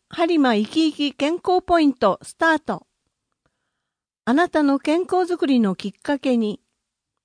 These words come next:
健康づくりのための取り組みでポイントを集めましょう。必要ポイントを集めた人に抽選で素敵な記念品をプレゼントします。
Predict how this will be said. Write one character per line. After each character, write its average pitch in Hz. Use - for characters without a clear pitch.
健 339
康 370
づ 349
く 349
り 285
の 233
た 233
め 277
の 254
取 214
り -
組 269
み 247
で 233
ポ 233
イ 311
ン 339
ト 349
を 330
集 311
め 330
ま 320
し 320
ょ 240
う。 196
必 247
要 359
ポ 359
イ 349
ン 330
ト 254
を 240
集 269
め 302
た 233
人 262
に 208
抽 285
選 285
で 262
素 -
敵 320
な 359
記 320
念 330
品 294
を -
プ -
レ 330
ゼ 320
ン 240
ト 196
し -
ま 202
す。 -